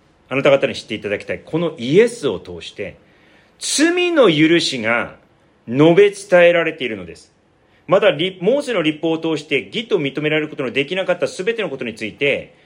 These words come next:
この方によって信じる者は皆義と認められるのですと。このようにして、罪の許しを今、この福音をもとにして述べ伝えて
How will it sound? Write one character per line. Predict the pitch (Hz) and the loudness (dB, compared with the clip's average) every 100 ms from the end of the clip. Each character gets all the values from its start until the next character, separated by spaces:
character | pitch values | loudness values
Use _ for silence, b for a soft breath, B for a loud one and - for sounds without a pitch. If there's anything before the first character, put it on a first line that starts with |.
| b | b
こ | - 226 | -2 0
の | 285 | 2
方 | 285 277 262 | 2 2 2
に | 247 | 0
よ | |
っ | 180 | -2
て | 147 | -2
信 | 135 196 214 | -4 -4 -6
じ | 196 | -6
る | 208 | -6
者 | 175 139 | -2 -2
は | |
皆 | 120 160 202 | -2 -2 -2
義 | 151 214 240 | -2 -6 -4
と | 247 | -4
認 | 156 131 127 185 | -2 -4 -2 -4
め | 202 208 | -2 0
ら | 196 190 | 2 2
れ | 208 | 2
る | 214 | 0
の | 202 156 - | -4 -6 -2
で | 143 | -2
す | 143 - | -2 -4
と。 | 110 80 - B B B B - | -4 -4 -10 B B B B -2
こ | 254 | 0
の | 302 | 0
よ | 339 | -2
う | 339 | -4
に | 220 | -4
し | - | -4
て、 | - 175 120 - - _ | 0 2 2 -2 -16 _
罪 | - - 285 339 349 | -6 -4 -2 -2 -4
の | 349 277 170 | -2 0 0
許 | 117 151 185 269 | -2 -2 -2 -4
し | - - 262 254 | -4 -4 -4 -2
を | 240 240 143 - - b b - | 2 4 4 -2 -18 b b -6
今、 | 160 156 175 156 90 - _ _ _ _ _ _ | -2 2 2 2 -2 -12 _ _ _ _ _ _
こ | - 233 | -2 0
の | 285 302 | 2 2
福 | 226 - 269 | -2 -6 -2
音 | 285 285 | 0 0
を | 269 | 2
も | 220 226 | 2 0
と | 233 254 | 0 -2
に | 240 | -2
し | 220 - | -4 -2
て | 202 | 0
述 | 147 131 151 | 2 4 4
べ | 156 226 | 6 4
伝 | 226 - - 220 220 180 | 4 -4 -6 -2 2 2
え | |
て | - - 151 143 92 - | 0 -2 0 0 -2 -8